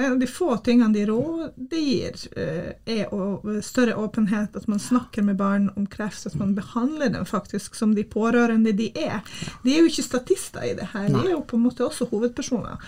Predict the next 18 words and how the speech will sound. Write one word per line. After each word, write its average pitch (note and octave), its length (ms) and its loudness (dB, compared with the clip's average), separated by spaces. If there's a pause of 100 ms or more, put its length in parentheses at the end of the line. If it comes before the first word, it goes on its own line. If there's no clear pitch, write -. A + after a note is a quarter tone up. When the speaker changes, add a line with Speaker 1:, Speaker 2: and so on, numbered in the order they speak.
(140)
Speaker 2:
Ja. - 140 -8
Speaker 1:
Det D#3 80 -2
her E4+ 120 -2
skjer G3+ 440 -2
også - 300 -8
med F#3 120 -6
dem, G#3 240 -2
selv G#3+ 220 -4
om G3+ 120 0
det F#3 140 -4
er - 120 -4
mamma G#3 400 0
eller - 120 -8
pappa - 320 -6
som G#3 160 -2
er G#3 40 -2
syk, - 580 -4
Speaker 2:
Ja. - 100 -6